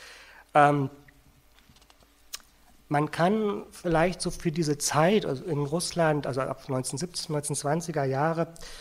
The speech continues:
von so einer Art utopischem Feld sprechen, in dem quasi die verschiedensten Utopien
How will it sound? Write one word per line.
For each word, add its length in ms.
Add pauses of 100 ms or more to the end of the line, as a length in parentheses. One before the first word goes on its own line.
(280)
von 160
so 80
einer 240
Art 280 (120)
utopischem 640
Feld 520
sprechen, 640 (500)
in 220
dem 420 (420)
quasi 360
die 200
verschiedensten 760
Utopien 600